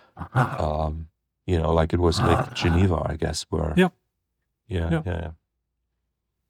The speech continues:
Speaker 1: Yeah, exactly. Um, I agree. Um, even though that is, uh, for me, I think,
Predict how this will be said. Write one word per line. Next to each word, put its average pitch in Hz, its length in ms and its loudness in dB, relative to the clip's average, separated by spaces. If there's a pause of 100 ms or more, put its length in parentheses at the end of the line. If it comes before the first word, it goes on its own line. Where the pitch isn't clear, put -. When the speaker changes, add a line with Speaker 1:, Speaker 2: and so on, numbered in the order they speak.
(540)
Speaker 1:
Yeah, 175 180 6
exactly. 151 540 2
Um, 139 600 -2 (2750)
I 180 120 8
agree. 175 480 6
Um, 160 500 6
even 190 200 6
though 185 120 8
that 180 220 6
is, 160 120 4
uh, 156 320 6
for - 140 0
me, 185 260 4
I 180 120 2
think, 185 340 2